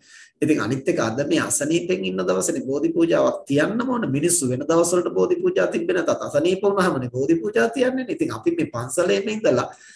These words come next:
අපිට අසනීප වෙච්ච දවසටනේ බෝධි පූජාව තියන්නට අවශ්‍යම දවස, සුදුසුම දවස. ඒ, ඒ වෙලාවටනේ ආශිර්වාදේ ඕනම කරන්නේ, කුසල් සිතුවිලි උපදවන්න ඕන කරන්නේ. ඉතින් නමුත් මම කීයටවත් අද බෝධිය ළඟට යන්නේ නෑ. නායකහරු මතක්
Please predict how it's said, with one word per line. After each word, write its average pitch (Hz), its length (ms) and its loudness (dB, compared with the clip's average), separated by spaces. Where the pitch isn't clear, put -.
අපිට 147 260 0
අසනීප 170 440 2
වෙච්ච 185 260 2
දවසටනේ 165 520 0
බෝධි 160 240 2
පූජාව 143 420 0
තියන්නට 151 460 0
අවශ්‍යම 180 520 2
දවස, 233 380 2
සුදුසුම 180 500 0
දවස. 262 340 2
ඒ, 147 240 -4
ඒ 151 140 4
වෙලාවටනේ 143 540 4
ආශිර්වාදේ 135 880 4
ඕනම 185 440 0
කරන්නේ, 254 360 0
කුසල් 156 340 0
සිතුවිලි 123 400 -2
උපදවන්න 226 460 0
ඕන 285 240 0
කරන්නේ. 262 260 -2
ඉතින් 156 260 4
නමුත් 180 320 0
මම 160 220 0
කීයටවත් 247 580 2
අද 196 160 2
බෝධිය 180 360 4
ළඟට 190 280 2
යන්නේ 160 360 0
නෑ. 220 180 0
නායකහරු 240 560 0
මතක් 196 300 0